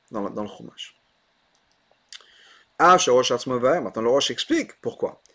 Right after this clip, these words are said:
Dit mitzvah, Ktivat Torah Limud Ba, parce que là, mitzvah, c'est d'étudier. Tiv Limdal Ben Israël Shema B'Fihem, comme c'est marqué en scène au peuple juif,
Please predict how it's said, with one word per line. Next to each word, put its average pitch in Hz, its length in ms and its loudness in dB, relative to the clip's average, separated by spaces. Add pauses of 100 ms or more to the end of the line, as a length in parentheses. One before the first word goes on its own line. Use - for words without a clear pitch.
(160)
Dit 104 80 -10
mitzvah, 170 360 2
Ktivat 123 240 -4
Torah 127 260 -2
Limud 143 280 -6
Ba, 180 160 -2
parce - 140 -16
que - 80 -10
là, 196 140 -2
mitzvah, 123 320 -4
c'est 123 120 -12
d'étudier. 131 420 -8 (440)
Tiv 170 220 0
Limdal 127 320 0
Ben 123 160 -4
Israël 127 300 -2
Shema 123 240 -6
B'Fihem, 135 360 -8 (240)
comme 143 140 -10
c'est 135 140 -8
marqué 127 280 -6
en 123 120 -6
scène 127 200 -8
au 127 380 -6
peuple 127 260 -8
juif, 180 300 -8